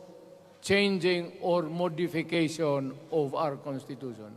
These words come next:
Itong People's Initiative, pati itong Congress, they would convert the Congress into a constituent body and propose the Constitution.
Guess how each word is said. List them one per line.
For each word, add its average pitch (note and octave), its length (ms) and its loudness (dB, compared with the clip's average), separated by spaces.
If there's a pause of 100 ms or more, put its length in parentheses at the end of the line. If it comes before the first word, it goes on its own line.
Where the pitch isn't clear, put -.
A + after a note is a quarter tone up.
(1120)
Itong G#3 560 2
People's A3 720 2
Initiative, F3+ 800 0 (800)
pati F#3+ 480 2
itong F#3 480 -2
Congress, G3+ 880 2 (720)
they F3+ 80 2
would F#3+ 320 4
convert G3 880 4
the E3+ 240 -2
Congress G#3 480 4
into F#3 560 -2
a F3+ 160 -2
constituent G3 1040 2
body F3 480 8 (720)
and F#3 320 2
propose F#3 640 6
the E3 160 -2
Constitution. D3+ 960 -4